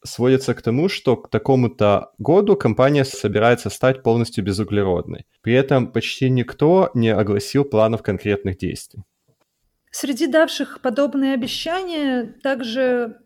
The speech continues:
Speaker 2: большие потребители электричества,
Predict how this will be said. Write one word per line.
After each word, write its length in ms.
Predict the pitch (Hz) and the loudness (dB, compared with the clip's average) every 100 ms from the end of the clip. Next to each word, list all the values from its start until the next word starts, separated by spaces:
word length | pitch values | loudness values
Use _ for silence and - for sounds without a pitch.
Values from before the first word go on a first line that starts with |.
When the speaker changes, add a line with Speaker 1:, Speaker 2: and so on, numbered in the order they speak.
| _ | _
Speaker 2:
большие 460 | 220 247 247 - 302 | 0 0 0 -2 -2
потребители 720 | 277 - 262 247 - 269 247 | -4 -6 -6 -6 -6 -2 0
электричества, 1000 | 233 247 - 269 - 233 - - 214 202 | -2 -6 -4 -4 -2 -10 -12 -10 -8 -8